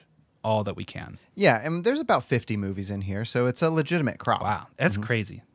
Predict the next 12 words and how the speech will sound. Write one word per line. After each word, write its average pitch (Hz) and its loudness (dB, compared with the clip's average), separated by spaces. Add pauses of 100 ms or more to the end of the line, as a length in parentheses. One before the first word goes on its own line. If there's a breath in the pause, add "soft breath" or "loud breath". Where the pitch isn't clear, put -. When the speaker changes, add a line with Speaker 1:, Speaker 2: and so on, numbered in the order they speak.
(200)
Speaker 1:
<laughs> - -20
I - 0
really 170 4
wanna 151 4
get 139 0
back 120 4
into 120 -2
watching 110 -2
a 104 -2
movie 98 -4
a 90 -6
week. 80 -14